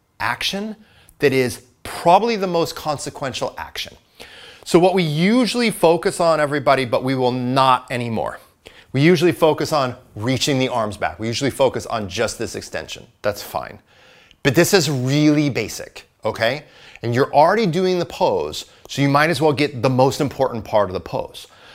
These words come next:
So to do this, and you can feel this in your body so quick and easily, even if you're just watching this and kind of like,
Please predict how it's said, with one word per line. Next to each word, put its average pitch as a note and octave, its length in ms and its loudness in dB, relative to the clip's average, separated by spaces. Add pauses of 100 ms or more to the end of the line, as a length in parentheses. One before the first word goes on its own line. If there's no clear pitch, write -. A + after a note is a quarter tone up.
(260)
So E3 160 4
to D#3+ 80 4
do G#3 240 2
this, F3+ 180 2
and D#3 80 -2
you E3+ 80 -2
can F3+ 160 -2
feel G3 400 -2
this F3+ 160 -2
in D#3 220 -6
your D3+ 80 -4
body B2 340 -4
so F3+ 400 0
quick E3 320 -4
and C3+ 100 -4
easily, A2+ 300 -4
even F3 220 0
if A3 80 -2
you're B3 100 0
just G3+ 220 0
watching A#2 560 2
this E3 240 -2
and B2+ 100 -4
kind A#2+ 220 -2
of G#2 100 -4
like, G2 300 0